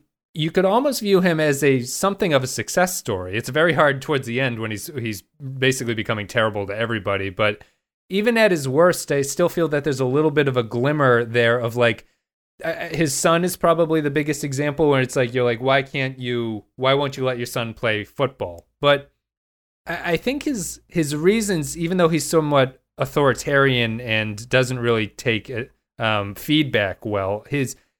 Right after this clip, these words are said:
his justification for why he doesn't want his son to play football makes sense on some level. Like, I feel it's a legitimate feeling for a parent to have, which is he doesn't, he doesn't want his son to be whims to the sort of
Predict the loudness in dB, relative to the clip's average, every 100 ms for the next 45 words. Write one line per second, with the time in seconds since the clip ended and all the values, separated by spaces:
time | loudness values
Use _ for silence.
0 | _ -4 -2 0 0 -2 -8 -2 -2 0
1 | -4 -4 -4 0 0 0 -2 -6 -6 -6
2 | -6 -6 -6 -6 -6 -4 -4 -2 -2 -2
3 | -4 -4 -4 -10 -10 -8 -6 -8 -12 -16
4 | -14 -12 -10 -8 -8 -6 -2 -2 0 -2
5 | -2 -6 -4 -4 -4 -4 -2 -2 -2 -6
6 | _ _ _ -6 0 0 -2 -6 -6 -4
7 | -4 -4 -6 -6 -2 -2 -4 -10 -6 -6
8 | -6 -10 _ _ _ _ _ -2 0 0
9 | -2 -6 _ _ _ _ _ -6 2 2
10 | 2 0 -2 -2 -2 -2 -2 -2 0 -2
11 | -2 -4 -8 -4 -4 -4 -2 -2 0 -4